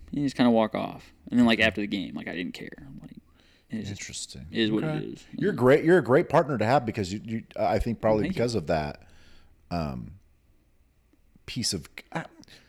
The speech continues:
Speaker 2: th-, of not caring. I'll just use it as not caring or whatever in that sense, because somebody like me who doesn't know what the fuck they're doing, I get a little taste of, like, how to,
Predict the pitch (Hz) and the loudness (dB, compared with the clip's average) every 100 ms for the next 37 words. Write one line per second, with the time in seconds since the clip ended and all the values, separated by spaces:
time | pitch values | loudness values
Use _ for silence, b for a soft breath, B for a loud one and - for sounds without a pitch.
0 | b b _ _ _ _ _ _ _ _ | b b _ _ _ _ _ _ _ _
1 | _ _ - - - 113 123 107 - - | _ _ -20 -6 0 0 2 0 0 -4
2 | 90 73 127 127 131 110 95 90 87 - | -2 2 2 2 0 0 -2 0 -2 -2
3 | 95 87 85 80 85 104 90 90 78 b | -2 0 0 0 4 4 6 4 0 b
4 | b - 95 95 - 98 - 95 107 90 | b -8 -4 -4 -4 -8 -8 -8 -4 -4
5 | 80 - - 101 92 87 82 123 120 98 | -6 -14 -6 -2 0 0 -2 -4 -2 -2
6 | 90 90 82 - 92 80 69 113 107 85 | -2 -2 -6 -8 -10 -10 -8 -4 -2 -4
7 | - 95 90 98 90 82 - 104 87 87 | -6 -8 -2 0 0 -4 -4 -4 -4 -6
8 | 76 80 78 - _ _ _ _ _ _ | -4 -4 -4 -10 _ _ _ _ _ _
9 | _ _ _ _ _ _ _ - 107 90 | _ _ _ _ _ _ _ -8 -4 -4